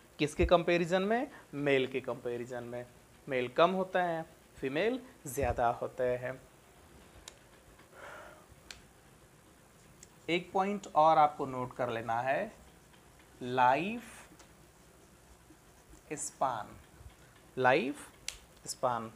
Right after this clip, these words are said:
यहाँ पर हम आपको नोट पॉइंट करके बढ़िया से बता देते हैं, समझा देते हैं थोड़ा सा। लाइफ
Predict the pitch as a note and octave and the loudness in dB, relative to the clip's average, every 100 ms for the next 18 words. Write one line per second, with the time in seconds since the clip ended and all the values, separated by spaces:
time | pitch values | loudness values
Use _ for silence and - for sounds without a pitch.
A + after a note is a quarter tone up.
0 | - C#3+ D3 D#3+ D#3 D#3 - D#3+ C#3+ D3+ | -10 -4 0 0 0 -4 -4 -4 -2 -4
1 | D#3 D3 C#3 C#3 C#3+ C3 C3+ B2+ B2+ C#3 | -4 -4 -4 -4 -8 -6 -10 -8 -10 -10
2 | C3 B2+ B2+ B2+ B2+ A#2+ B2 B2 B2 B2+ | -10 -8 -2 2 2 -2 -6 -8 -10 0
3 | B2 A#2+ A2+ C3 B2+ C3 A#2+ A#2+ D#3 A3 | 0 0 -4 -8 -8 -8 -4 -2 -2 -4
4 | - - - - - - - - - - | -6 -20 -20 -20 -20 -20 -20 -20 -20 -20
5 | - - - - - - - - - - | -20 -20 -20 -20 -20 -20 -20 -20 -20 -20
6 | - - - - - - - - - - | -20 -20 -20 -20 -20 -20 -20 -20 -20 -20
7 | - - - - - - - - - - | -20 -20 -20 -20 -20 -20 -20 -20 -20 -20
8 | - - - - C3 B2 B2 B2+ D3 F3 | -20 -20 -20 -14 -6 0 0 0 -2 -6